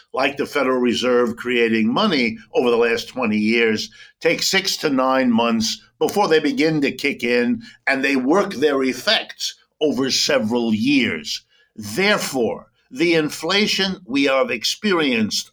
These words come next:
over the last year, being the first year of Mister Biden's presidency,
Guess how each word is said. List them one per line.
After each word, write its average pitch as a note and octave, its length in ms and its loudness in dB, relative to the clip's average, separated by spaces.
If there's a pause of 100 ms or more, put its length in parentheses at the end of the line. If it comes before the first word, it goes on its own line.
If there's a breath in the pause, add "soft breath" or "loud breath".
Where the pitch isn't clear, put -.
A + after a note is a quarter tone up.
(100)
over D#3+ 240 -2
the C#3+ 100 0
last C#3+ 540 0
year, C#3+ 460 -4 (480 soft breath)
being D#3+ 400 2
the C3 140 4
first - 680 0
year D3+ 580 2
of B2 120 2
Mister A#2+ 360 -4
Biden's A2+ 600 -2
presidency, A#2 1040 -4